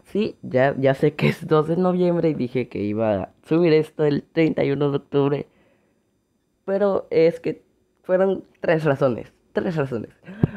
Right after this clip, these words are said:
La primera, fui a pedir calaverita en el Zócalo. Número dos, me, me,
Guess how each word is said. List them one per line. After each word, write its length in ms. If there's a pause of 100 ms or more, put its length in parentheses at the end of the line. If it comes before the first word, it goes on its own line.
(320)
La 180
primera, 360
fui 220
a 100
pedir 320
calaverita 720 (360)
en 140
el 160
Zócalo. 500 (280)
Número 580
dos, 400 (920)
me, 360
me, 260